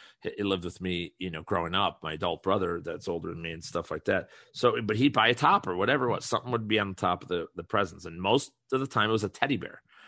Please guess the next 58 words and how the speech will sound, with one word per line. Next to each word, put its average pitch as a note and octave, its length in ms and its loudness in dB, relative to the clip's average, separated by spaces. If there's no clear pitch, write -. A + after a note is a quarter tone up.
Most C#3 280 8
of G#2+ 60 -2
my F#2+ 80 6
life, F2+ 240 0
it F#2+ 40 2
was, F#2 120 -2
like, F#2+ 140 2
a F#2 40 0
teddy G#2 300 0
bear F#2+ 200 2
or F2+ 40 -2
some F2+ 220 -6
stuffed - 280 -2
animal. A2 360 -2
So, E3+ 520 8
um, B2 440 6
never D#3 240 8
understood A#2 380 4
it. F#2+ 120 2
Didn't B2 240 4
know B2 240 6
it. A#2+ 80 6
Didn't B2 180 4
even G2 80 -4
think A2+ 240 2
anything F#2+ 320 2
of E2+ 120 0
it. D#2+ 140 -10
Never, G#2+ 320 2
never C#3+ 300 4
even C#3 300 4
clicked C3+ 340 2
in A#2 60 0
my A2 120 6
head. G#2 160 2
In F#2 60 -14
fact, A#2+ 260 2
it C#3 120 4
didn't C#3 180 0
click C3 280 2
in G#2+ 80 2
my G#2 140 2
head A2+ 180 4
till G#2 120 0
long G#2 240 2
after G2+ 440 0
the G2 100 -2
second - 380 0
part E2+ 180 0
of E2 80 -4
the D#2+ 60 -8
story. D2+ 380 -4
That's F#2 300 -2
when F2+ 240 0
my F2 180 0
dad F2 300 0
passed D#2+ 280 -4
away G2 400 2